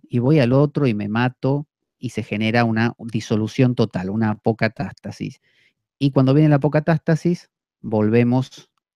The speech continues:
a otra vez a la unidad, ¿no? Es como que todo explotara y aparece otra vez el hombre de las cavernas con un garrote, eh, en su mano y comienza el mundo de nuevo.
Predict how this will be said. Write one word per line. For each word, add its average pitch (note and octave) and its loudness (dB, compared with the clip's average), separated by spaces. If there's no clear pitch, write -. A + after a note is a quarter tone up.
a A#2+ -2
otra A#2 0
vez A2 -4
a A2 -2
la G2+ -6
unidad, G2 -8
¿no? B2 -4
Es B2 -4
como A#2 -2
que A2+ -4
todo B2+ 2
explotara C#3+ 2
y B2+ 4
aparece A#2 -2
otra A#2 -2
vez A#2 -4
el G#2+ -4
hombre A#2 0
de G#2+ 0
las G#2 -6
cavernas A#2 0
con G#2 -4
un A2 -2
garrote, A2+ -2
eh, G#2+ -2
en G#2+ -2
su A#2+ -2
mano B2 2
y B2+ -2
comienza A2 2
el A2 2
mundo A2 0
de G2 -2
nuevo. E2+ -8